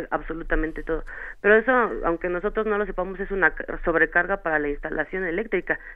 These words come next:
y en algún momento, pues, si bien nos va, pues únicamente se quiebra y ya se va la luz. Pero también se puede provocar un incendio, entonces, porque si no está en buen estado el, este, todo el cableado,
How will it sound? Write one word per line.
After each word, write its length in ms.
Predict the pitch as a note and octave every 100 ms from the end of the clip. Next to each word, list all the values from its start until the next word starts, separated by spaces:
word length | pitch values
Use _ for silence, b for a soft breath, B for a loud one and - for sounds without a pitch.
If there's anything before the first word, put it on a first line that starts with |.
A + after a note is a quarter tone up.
| B
y 60 | F3
en 100 | F3+
algún 220 | F3+ G#3+
momento, 460 | A#3 G#3 G#3+ A3+ - - -
pues, 140 | - - - B B B B -
si 80 | A3+
bien 200 | C4 E4
nos 180 | A#3+ A3
va, 180 | C#4+ -
pues 140 | -
únicamente 580 | F#3+ G3 E3 D3+ D#3+ F3
se 100 | D3
quiebra 320 | - F#3 A#3 D3+
y 60 |
ya 120 | G2+ -
se 60 |
va 120 | - E2
la 100 | -
luz. 160 | - - B B B
Pero 140 | - E3+
también 240 | F#3 G3+
se 60 | A3
puede 180 | G3+ G3
provocar 400 | F3 D3+ E3+ E3+
un 140 | D#3+
incendio, 420 | D#3+ F#3 F3+ D#3+
entonces, 460 | D#3+ F#3+ F#3+ G3 -
porque 200 | E3+ F3
si 80 | E3+
no 100 | F3
está 160 | F#3 G#3
en 100 | G3
buen 140 | F#3 F#3
estado 460 | F#3 F3 F#3 F3+
el, 100 | F3
este, 460 | D3 - D#3+ F3 - -
todo 140 | F3+
el 100 | F#3
cableado, 440 | - D#3+ E3 E3